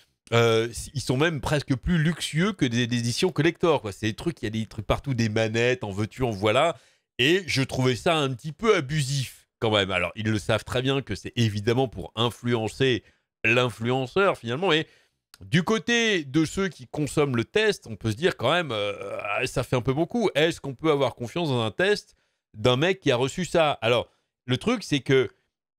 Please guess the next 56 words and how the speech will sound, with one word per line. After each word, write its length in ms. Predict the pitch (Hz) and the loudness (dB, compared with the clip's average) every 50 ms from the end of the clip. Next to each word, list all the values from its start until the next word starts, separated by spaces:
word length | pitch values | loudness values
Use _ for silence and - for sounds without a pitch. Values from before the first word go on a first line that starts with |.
| _ _ - | _ _ -4
on 60 | 127 | 0
peut 140 | 113 - - | 2 2 4
pas 140 | - 226 202 | 2 0 2
savoir, 340 | - 214 202 220 208 185 | 2 2 4 4 4 4
et 20 | 156 | 2
c'est 80 | 151 | -2
ça 140 | 147 - 214 | 0 0 0
le 40 | 190 | 0
problème, 240 | - - 156 156 139 | 2 0 -2 -2 -2
parce 80 | - | -8
que 60 | - 127 | -12 -8
ça 140 | - 135 | -6 -6
se 40 | 123 | -6
trouve, 160 | - 143 135 | -6 -6 -2
le, 140 | 120 113 107 | 0 0 0
le 120 | 107 107 101 | 0 0 0
journaliste 340 | 107 117 120 120 127 - 117 | 0 0 0 0 -2 -2 -4
est 60 | 101 | -6
complètement 400 | - 113 113 117 113 117 110 107 | -2 0 0 0 2 0 0 0
intègre, 440 | 107 - - 127 135 143 147 120 104 | -2 -2 0 0 2 2 2 2 0
et 100 | 101 92 | -2 -2
qu'il 180 | 113 123 104 | -4 -8 -10
pourrait 300 | - - 117 110 113 120 | -6 -4 0 2 2 2
recevoir 540 | 107 - - 113 104 104 123 127 117 110 107 | 0 -2 -4 -4 -2 2 2 2 4 2 0
une, 200 | 107 101 101 98 | -2 -4 -4 -6
une 180 | 98 101 104 104 | -6 -6 -6 -6
croisière, 800 | - - - 113 113 113 104 110 120 120 120 120 117 113 95 | -4 0 2 2 2 2 0 0 0 2 2 2 2 2 2
euh, 320 | 92 95 95 92 90 90 92 | 2 2 2 2 0 0 -2
il, 120 | 95 98 | -2 -2
il 220 | 101 101 104 104 95 | -2 -2 -2 -4 -6
ferait 300 | - - 104 98 101 98 | -2 -2 0 0 0 0
quand 140 | - 110 | 0 0
même 140 | 110 113 107 | 0 0 0
un 100 | 101 98 | -4 -4
test 280 | - - 110 104 - 104 | -2 -2 -2 -2 -2 -4
objectif, 440 | 92 92 113 120 - - 214 202 - | -4 -2 -2 -2 -2 -2 -4 -2 0
mais 200 | 156 156 151 - - _ _ _ _ _ _ - | 0 0 0 0 -4 _ _ _ _ _ _ 0
le 220 | 113 135 151 147 | 4 4 4 2
doute 340 | 139 - 233 254 233 _ - _ - | 2 0 -2 -2 -2 _ -10 _ 0
est 140 | 156 165 180 | 2 2 4
là, 320 | 190 190 180 165 143 - - | 4 2 2 0 -2 -4 -4
et 180 | 139 147 156 - - | -6 -6 -6 -6 -4
il 180 | 147 139 127 135 | -4 -4 0 2
y 80 | 139 | 0
a 80 | 131 123 | 0 0
plein 320 | _ - 170 214 226 220 | _ 0 0 2 2 0
de 120 | 196 151 127 | -2 -4 -4
corps 300 | - - 175 165 147 139 | 0 2 2 2 2 0
de 80 | 139 | -4
métier 600 | 131 127 127 120 - - 139 151 185 220 233 208 - _ _ _ _ _ _ | -2 -4 -6 -6 -4 0 2 2 2 2 -2 -6 -10 _ _ _ _ _ _
qui 120 | - 135 147 | -4 -2 0
ont 160 | 156 165 151 | 0 0 -2
commencé 640 | - - 151 143 135 127 - - 180 202 214 190 | -2 -2 -2 -2 -2 -4 -4 -4 -4 -4 -4 -4
déjà 360 | - 113 117 107 135 151 - - - | -4 -2 -2 0 0 -2 -2 -2 -2
à 100 | 101 98 | -2 -2
refuser 840 | 87 - - 214 240 214 - - 214 180 131 123 127 135 175 196 | -2 0 0 0 0 0 -4 -2 -2 -2 0 0 0 0 -2 -4